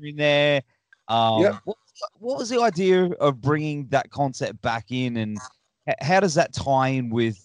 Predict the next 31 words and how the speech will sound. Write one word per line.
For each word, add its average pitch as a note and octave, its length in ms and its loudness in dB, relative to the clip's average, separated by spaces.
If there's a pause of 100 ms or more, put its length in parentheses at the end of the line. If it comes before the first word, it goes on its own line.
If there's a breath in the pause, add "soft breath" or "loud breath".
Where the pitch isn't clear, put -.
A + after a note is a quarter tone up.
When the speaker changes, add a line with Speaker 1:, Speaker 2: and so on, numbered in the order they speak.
Speaker 1:
uh, G#2+ 420 0
this A#2 300 -6
album A2 440 0
and, F#2+ 240 -8
and G2+ 140 -8
the F#2 60 -10
seven A2 320 -6
key A#2 240 -6
concept G#2+ 720 -4
and, F#2+ 300 -6
and G2 120 -10
everything F#2+ 400 -10
like F2 240 -6
that? F2 200 -4 (480)
Speaker 2:
It's, D#3+ 240 -6
it's - 260 -2
not A#3+ 180 2
as G3 140 -4
colorful. G3 600 -6
It, D3+ 220 -8
it, E3 160 -8
it's E3 240 -10
more F#3 160 -4
the D#3+ 120 -4
classical F#3+ 600 -8
kind D3+ 380 -14
of, C3 140 -12 (400)
kind E3 220 -8
of D3 120 -8
an D3+ 140 -8
old E3 420 -8